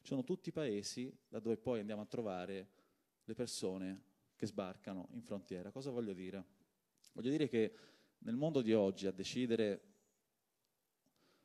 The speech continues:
la mobilità, ovvero, diciamo, il, il, il potere di acquisto, no, di, di mobilità che ha un cittadino è il passaporto che ha in mano.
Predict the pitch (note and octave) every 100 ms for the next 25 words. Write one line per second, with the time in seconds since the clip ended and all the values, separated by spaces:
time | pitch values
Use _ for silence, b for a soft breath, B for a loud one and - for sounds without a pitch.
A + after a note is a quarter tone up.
0 | b _ _ _ A2 A2+ G2 A#2 A2 A2
1 | B2 F#2 - - G#2 A#2+ G#2+ G2+ G#2 F#2+
2 | A2 A2+ B2 A#2 B2 B2 - B2 D#3+ C#3
3 | A#2+ - D#3+ C3 - F#2+ A2+ A2 G#2+ -
4 | - - A2 A2 A2+ A2+ A#2+ - A2+ A2
5 | B2 D3+ B2+ A#2+ G2+ - - G#2 G2+ F#2
6 | F#2 F#2 F#2 E2 F2+